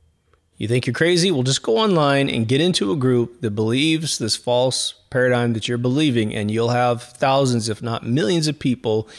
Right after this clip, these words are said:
telling you that you're right and that your folks are basically the chosen ones of whatever paradigm you're worshiping,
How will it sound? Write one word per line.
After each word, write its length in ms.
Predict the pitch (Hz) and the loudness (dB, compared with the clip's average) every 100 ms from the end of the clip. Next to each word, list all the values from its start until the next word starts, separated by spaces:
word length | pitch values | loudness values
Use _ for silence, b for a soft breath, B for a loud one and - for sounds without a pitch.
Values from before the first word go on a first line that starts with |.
| B B B B - | B B B B -4
telling 320 | 175 175 151 | 0 2 4
you 120 | 143 127 | 4 2
that 200 | 113 120 | 2 -2
you're 80 | |
right 320 | 104 110 - - _ - | -4 -4 -6 -14 _ -8
and 160 | 113 107 | -4 -2
that 140 | 107 | -2
your 320 | 117 160 185 | -2 0 0
folks 480 | - 139 135 - - | 2 2 2 0 -2
are 400 | - 117 113 110 135 - _ _ _ _ _ _ _ - | 0 2 0 -2 -10 -20 _ _ _ _ _ _ _ -4
basically 480 | 120 117 127 120 | 0 0 0 0
the 100 | 113 | 0
chosen 460 | 110 139 127 123 117 | 0 0 2 2 2
ones 240 | 110 110 | 2 0
of 100 | 113 | -2
whatever 320 | 110 127 165 151 | 0 0 0 -4
paradigm 480 | - 139 131 123 | 0 0 2 0
you're 100 | 117 | -2
worshiping, 540 | 110 113 - - 110 | 0 -2 -2 -6 -6